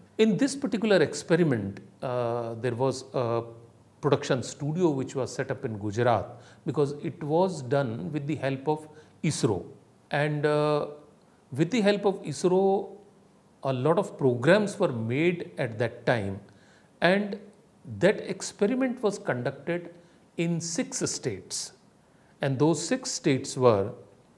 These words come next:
Rajasthan, Bihar, Madhya Pradesh, then Karnataka,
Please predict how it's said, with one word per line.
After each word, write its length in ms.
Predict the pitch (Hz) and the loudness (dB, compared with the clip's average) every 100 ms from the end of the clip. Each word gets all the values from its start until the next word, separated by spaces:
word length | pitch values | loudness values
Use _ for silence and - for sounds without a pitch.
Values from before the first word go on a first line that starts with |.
| _ _ _ _ _ 135 | _ _ _ _ _ 2
Rajasthan, 640 | 127 120 - 139 160 294 - - _ _ _ _ - 107 | 4 2 -2 -2 -2 -4 -10 -20 _ _ _ _ -14 -6
Bihar, 500 | 120 104 117 151 302 - - _ _ _ _ _ - | -2 2 2 2 -4 -14 -20 _ _ _ _ _ -4
Madhya 240 | 123 117 139 | -2 0 -2
Pradesh, 540 | 131 113 98 - - - _ _ _ _ _ _ _ _ - | 0 0 0 -6 -14 -20 _ _ _ _ _ _ _ _ -2
then 380 | 123 123 123 - - - _ _ _ - | 2 2 0 -6 -16 -20 _ _ _ 0
Karnataka, 840 | 120 117 123 - - 180 - | 2 4 2 0 2 2 2